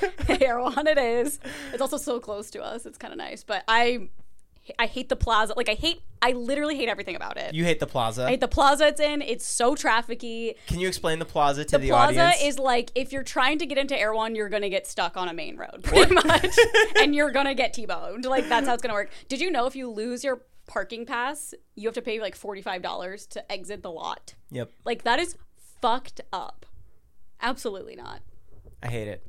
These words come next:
Speaker 1: Yeah, I hate Erewhon.
Speaker 2: Yeah. Big Sur is cool.
Speaker 1: Yeah, I agree.
Speaker 2: No. Have you been to it?
Speaker 1: I was just there a month ago, a month or
Speaker 2: Uh,
Speaker 1: two ago.
Speaker 2: how is it cool?
Speaker 1: Cool?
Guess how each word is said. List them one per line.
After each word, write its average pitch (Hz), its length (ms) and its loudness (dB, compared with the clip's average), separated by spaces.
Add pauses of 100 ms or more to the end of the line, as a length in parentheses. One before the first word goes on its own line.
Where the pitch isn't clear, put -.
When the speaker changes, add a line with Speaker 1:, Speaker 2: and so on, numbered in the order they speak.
Speaker 1:
Yeah, - 260 -8
I 214 120 4
hate 202 280 -2
Erewhon. 64 440 -6 (680)
Speaker 2:
Yeah. - 140 -18 (960)
Big 190 180 2
Sur 170 260 2
is 127 140 0
cool. 127 380 -4 (580)
Speaker 1:
Yeah, 294 220 -4
I 254 140 4
agree. 202 440 -2
Speaker 2:
No. 147 840 8 (580)
Have 165 120 2
you 202 80 2
been 165 160 8
to 240 120 0
it? 349 200 0
Speaker 1:
I 359 60 8
was 554 220 10
just 554 180 4
there 370 300 10
a 262 40 8
month 320 200 4
ago, 220 260 6
a 202 40 6
month 262 120 4
or 190 60 8
Speaker 2:
Uh, - 40 4
Speaker 1:
two 247 120 4
ago. 180 300 4
Speaker 2:
how 247 120 8
is 269 100 4
it 277 80 2
cool? 240 640 4
Speaker 1:
Cool? 269 400 2